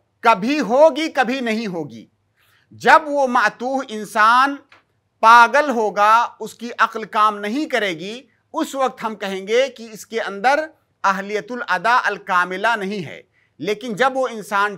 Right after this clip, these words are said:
ठीक हो जाएगा तो उसके अंदर अहलियतुल अदा होगी और शरीयत के तमाम अहकाम का वो मुखातब होगा। अल्लाह के नबी सल्लल्लाहु अलैहि वसल्लम की एक हदीस है जिसमें अल्लाह के नबी सल्लल्लाहु अलैहि वसल्लम ने फरमाया कि "रुफ़िअल क़लमु अन सलासा",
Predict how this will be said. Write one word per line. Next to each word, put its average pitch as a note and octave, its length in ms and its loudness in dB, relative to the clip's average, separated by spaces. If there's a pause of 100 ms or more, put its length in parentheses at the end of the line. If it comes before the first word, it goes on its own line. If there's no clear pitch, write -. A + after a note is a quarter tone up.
ठीक D4+ 240 -6
हो A3+ 140 -4
जाएगा E3+ 500 -2 (320)
तो C#4 160 0
उसके B3+ 320 -8
अंदर G3+ 280 -4
अहलियतुल G3 640 -6
अदा F3 240 0
होगी A#3 460 -4 (340)
और B3 380 2
शरीयत A3+ 500 -6
के A#3 100 -8
तमाम A3 580 2
अहकाम F#3+ 480 -4
का C4+ 120 -6
वो B3 120 0
मुखातब C#3+ 460 -8
होगा। G2+ 300 -14 (540)
अल्लाह A#3 340 4
के B3+ 180 -4
नबी A3+ 240 -4
सल्लल्लाहु A#3 360 0
अलैहि G#3 120 -4
वसल्लम A3 260 -4
की A#3 220 -12
एक A3 180 -10
हदीस B3+ 380 -8
है G3+ 160 -4 (640)
जिसमें B3 420 -8
अल्लाह A#3 340 0
के A#3 140 -10
नबी A#3+ 160 -10
सल्लल्लाहु - 20 -14
अलैहि A#3+ 120 -12
वसल्लम A3+ 180 -10
ने A#3 120 -10
फरमाया A3 420 -4
कि A#3+ 160 -12
"रुफ़िअल A3 420 -6
क़लमु G#3+ 360 -6
अन F#3+ 160 -8
सलासा", F3+ 560 -2